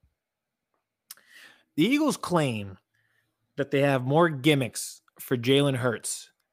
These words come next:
than a used car dealer. You need to tie the game or the game is over on the two-point conversion. And that's the time that you don't use him. You have all these gimmicks.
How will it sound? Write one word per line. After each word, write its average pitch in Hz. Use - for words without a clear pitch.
than 123
a 120
used 131
car 123
dealer. 110
You 165
need 190
to 226
tie 180
the 175
game 123
or 127
the 123
game 139
is 123
over 110
on 117
the 113
two-point 117
conversion. -
And 202
that's 214
the 233
time 214
that 214
you 220
don't 208
use 208
him. 247
You 220
have 233
all 262
these 285
gimmicks. 214